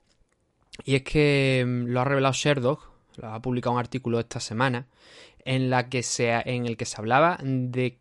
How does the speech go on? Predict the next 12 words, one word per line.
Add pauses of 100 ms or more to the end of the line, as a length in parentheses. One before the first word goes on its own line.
que
Askar
Mozarov, (260)
luchador
que
viene
de
participar (440)
en
algunas
compañías
aquí,